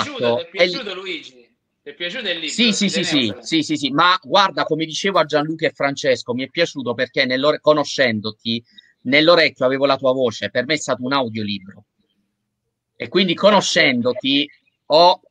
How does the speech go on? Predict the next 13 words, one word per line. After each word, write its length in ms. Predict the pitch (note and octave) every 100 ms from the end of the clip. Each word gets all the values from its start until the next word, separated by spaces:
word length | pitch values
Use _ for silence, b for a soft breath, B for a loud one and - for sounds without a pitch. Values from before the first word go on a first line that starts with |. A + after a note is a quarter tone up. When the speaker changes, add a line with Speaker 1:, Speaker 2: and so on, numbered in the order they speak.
| - D#3
Speaker 2:
anche 300 | F#3+ F#3+ F3+
l'inflessione 960 | E3+ F#3 - F3+ D#3+ - G3 G3 F3+
delle 220 | E3 D#3+
battute 560 | D3+ E3+ - - F3+ D#3+
e 20 |
dei 140 | D3 D3+
passaggi 680 | D3 C#3 - D3+ A2+ G#2+ A2
mi 100 | A2
sono, 260 | A#2+ A2+
mi 80 | A2+
hanno 160 | A#2+ A#2
divertito 520 | B2+ C#3+ - G3+ E3
perché 380 | B2 A2+ B2